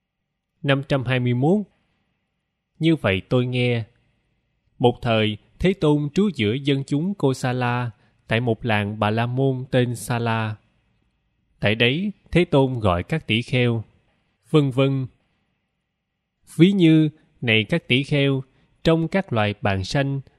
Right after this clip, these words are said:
con sư tử, vua các loại thú, được xem là tối thượng, tức là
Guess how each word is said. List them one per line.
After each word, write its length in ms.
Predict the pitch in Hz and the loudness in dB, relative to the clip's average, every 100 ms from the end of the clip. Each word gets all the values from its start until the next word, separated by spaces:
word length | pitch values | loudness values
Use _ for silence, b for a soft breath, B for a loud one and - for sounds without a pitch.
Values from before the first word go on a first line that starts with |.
| _ - | _ -2
con 180 | 160 160 | 0 2
sư 200 | 165 156 | 0 0
tử, 400 | 110 95 123 175 _ _ - | 0 0 0 -4 _ _ 2
vua 180 | 165 160 | 4 4
các 280 | 190 180 117 | 2 -2 0
loại 160 | 98 | -2
thú, 360 | - 131 165 208 b b b | 0 0 0 -2 b b b
được 180 | 127 - | 0 0
xem 280 | 160 160 | 0 0
là 140 | 135 95 | 0 0
tối 260 | - 170 | 2 2
thượng, 400 | - 104 92 92 - b b - | 4 2 2 -2 -8 b b 0
tức 220 | 233 120 | 0 2
là 220 | 104 | 0